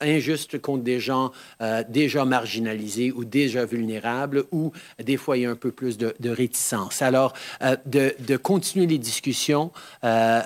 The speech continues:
entre les différents paliers de gouvernement, regarder comment on peut faire ça de la bonne façon et de s'assurer que ce soit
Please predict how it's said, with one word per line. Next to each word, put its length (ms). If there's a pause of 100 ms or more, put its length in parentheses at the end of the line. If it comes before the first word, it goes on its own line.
entre 380
les 140
différents 380
paliers 260
de 60
gouvernement, 600
regarder 600 (180)
comment 400
on 40
peut 160
faire 220
ça 120
de 80
la 80
bonne 200
façon 420
et 80
de 120
s'assurer 520
que 120
ce 160
soit 300